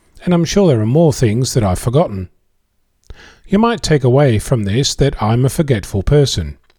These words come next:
I'm not sure that I am. I think what happens is that I become complacent. I've been mobile so many times,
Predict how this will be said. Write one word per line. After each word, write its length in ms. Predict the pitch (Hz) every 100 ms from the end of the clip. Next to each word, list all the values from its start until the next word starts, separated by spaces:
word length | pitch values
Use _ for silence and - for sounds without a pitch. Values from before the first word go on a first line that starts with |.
| _ _ _ - - - - -
I'm 140 | 202
not 200 | 185 131
sure 260 | - 117 104
that 120 | 92
I 120 | 82
am. 420 | 110 135 90 85 _ _ _ _ _ - - _ _ _ -
I 120 | 151
think 240 | 185 170
what 120 | 110 101
happens 540 | 170 - 85 120 135
is 140 | 143
that 140 | - 123
I 120 | 120
become 400 | 113 131 98 92
complacent. 800 | - 110 143 170 143 98 78 - - _ _ _ _ _ - -
I've 140 | 151
been 200 | 107 95
mobile 440 | 110 127 131 135 131
so 220 | - 165
many 220 | 143 101
times, 540 | - 120 139 160 -